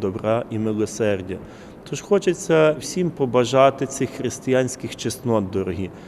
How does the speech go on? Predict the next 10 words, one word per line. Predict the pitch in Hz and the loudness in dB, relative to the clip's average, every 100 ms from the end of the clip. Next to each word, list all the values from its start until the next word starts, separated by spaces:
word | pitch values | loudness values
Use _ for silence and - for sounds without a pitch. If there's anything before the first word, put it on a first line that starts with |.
| - - | -14 -6
бо | 120 | -4
саме | - 170 175 165 160 - 165 | 0 2 4 2 0 -4 -8
їх | 120 180 180 - | -4 -2 -4 -4
сьогодні | 139 123 139 127 | -2 0 0 0
найбільше | 131 127 127 165 - 127 | 0 -2 -2 -4 -4 -4
потребує | 120 113 113 110 139 127 | -4 -2 -4 -2 0 2
наше | 113 120 117 - 123 117 113 | 2 0 -2 -2 -4 -4 -2
людство, | 123 143 - - 92 90 - - - | 0 0 -4 -6 -6 -6 -14 -14 -2
наше | 120 120 127 | -2 0 -4
суспільство. | - 120 - - 143 113 - - | -6 -8 -6 -2 0 -2 -6 -10